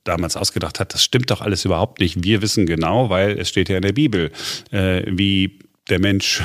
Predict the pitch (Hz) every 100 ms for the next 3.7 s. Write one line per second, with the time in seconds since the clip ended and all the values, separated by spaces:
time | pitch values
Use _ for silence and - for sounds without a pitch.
0 | - 80 - - 92 80 - 80 - 80
1 | 76 80 85 95 80 76 76 90 76 -
2 | 76 82 80 - - - 87 90 85 90
3 | 87 _ _ - 92 104